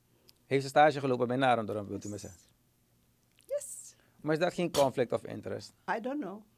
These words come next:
Speaker 2: Ik, ik noem de dingen, want ik noem, ik kijk naar de feiten.
Speaker 1: Oké, dus, dus, dus de re-, dus ik zeg niet dat het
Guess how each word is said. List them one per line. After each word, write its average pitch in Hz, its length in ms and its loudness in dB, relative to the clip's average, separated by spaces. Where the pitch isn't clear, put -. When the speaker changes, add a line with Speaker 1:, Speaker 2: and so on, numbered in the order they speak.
Speaker 2:
Ik, 214 260 -8
ik 262 160 -4
noem 302 400 4
de 262 180 -2
dingen, 254 240 4
want 240 200 0
ik 277 100 -4
noem, 254 260 0
ik 233 160 -2
kijk 214 220 2
naar 202 140 0
de 175 60 -8
feiten. - 420 -8
Speaker 1:
Oké, 135 300 -4
dus, 120 160 -6
dus, 127 200 0
dus 139 180 4
de 131 160 6
re-, 131 260 6
dus - 260 -4
ik - 140 -8
zeg 139 220 4
niet 147 100 2
dat 151 100 2
het 143 180 -6